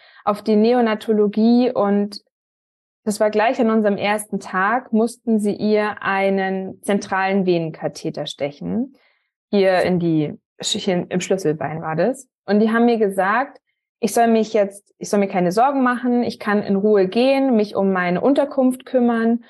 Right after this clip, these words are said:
Sie wird davon nichts mitkriegen, weil sie wird,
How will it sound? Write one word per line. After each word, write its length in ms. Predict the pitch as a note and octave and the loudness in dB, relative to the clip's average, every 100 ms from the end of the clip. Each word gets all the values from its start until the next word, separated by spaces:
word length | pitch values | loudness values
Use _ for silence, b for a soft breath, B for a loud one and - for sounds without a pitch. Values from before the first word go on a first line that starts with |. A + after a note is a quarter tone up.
| b b b b _ _ | b b b b _ _
Sie 200 | A3 A3+ | 2 2
wird 120 | B3 | 4
davon 300 | B3 A3 G#3+ | 2 0 0
nichts 220 | G#3 G3 A#3+ | 0 0 0
mitkriegen, 760 | D4+ - - C4 B3+ C4 C4 | 0 -2 0 0 2 2 2
weil 200 | G3+ G3+ | 2 2
sie 180 | G#3+ G#3 | 2 0
wird, 460 | G3+ G3+ G3+ - | 2 2 0 -12